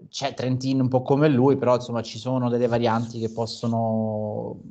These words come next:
possono favorirlo in qualche modo in alcune situazioni. Battistella sicuramente è un corridore che nella, in squadra,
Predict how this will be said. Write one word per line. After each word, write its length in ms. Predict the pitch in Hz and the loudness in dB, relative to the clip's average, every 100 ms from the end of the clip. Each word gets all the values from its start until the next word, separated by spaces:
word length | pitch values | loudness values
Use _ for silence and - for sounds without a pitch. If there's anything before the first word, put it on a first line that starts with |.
| - - | -18 -12
possono 320 | - 123 131 123 | -6 -2 2 4
favorirlo 480 | 113 120 131 110 | 4 4 4 4
in 80 | 107 | 0
qualche 260 | 107 107 113 | 0 -4 -2
modo 220 | 113 107 | -2 -2
in 80 | 107 | -4
alcune 280 | 104 113 107 | -4 -4 -4
situazioni. 640 | 104 104 - 110 101 95 - - - - - | -4 -6 -4 -4 -4 -6 -16 -20 -20 -20 -12
Battistella 560 | - 123 139 123 117 139 | 0 0 0 0 2 4
sicuramente 580 | 131 113 110 131 123 - | 2 -2 0 0 0 -2
è 40 | |
un 80 | 104 | -6
corridore 340 | 107 104 120 | -6 -2 -2
che 460 | 113 117 117 120 _ _ _ - | 0 0 0 -2 _ _ _ -4
nella, 420 | 131 139 131 117 98 | 2 4 4 4 -4
in 160 | 131 | -6
squadra, 800 | 123 - 131 123 131 139 139 135 | -6 2 6 6 6 6 4 2